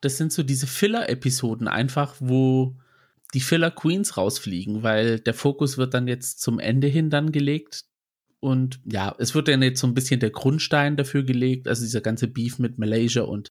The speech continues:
Mistress. Also ich glaube, die zwei, die kommen dann schon recht weit, ähm, Richtung Finale hin. Und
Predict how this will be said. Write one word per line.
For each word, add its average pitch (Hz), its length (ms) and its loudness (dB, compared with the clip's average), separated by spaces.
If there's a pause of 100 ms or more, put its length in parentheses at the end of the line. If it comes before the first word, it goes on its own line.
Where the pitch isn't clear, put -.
(120)
Mistress. 147 520 2
Also 110 180 -2
ich 117 100 -2
glaube, 113 300 0
die 131 160 0
zwei, 127 280 2
die 127 120 0
kommen 131 300 0
dann 127 200 0
schon 120 380 -4
recht 127 360 0
weit, 131 380 0 (260)
ähm, 120 300 2
Richtung 123 520 0
Finale 123 460 2
hin. 120 380 0
Und 110 560 -6